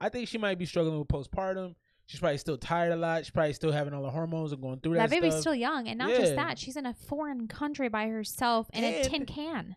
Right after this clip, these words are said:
Speaker 1: And they were talking about how the, the, the train rattles the whole house. So there's probably several times a day,
Speaker 2: Mm-hmm.
Speaker 1: not sure what time, but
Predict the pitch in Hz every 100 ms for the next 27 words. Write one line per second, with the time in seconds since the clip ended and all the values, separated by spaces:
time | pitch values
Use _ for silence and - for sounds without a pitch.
0 | _ - 320 311 254 233 214 214 202 202
1 | 185 180 165 180 170 165 - 208 254 180
2 | 160 202 196 190 196 196 208 262 - 185
3 | 196 - - _ - 262 285 220 156 -
4 | 233 277 247 - 220 214 180 151 202 220
5 | 233 247 220 208 254 180 175 - 175 156
6 | 175 147 202 185 175 165 175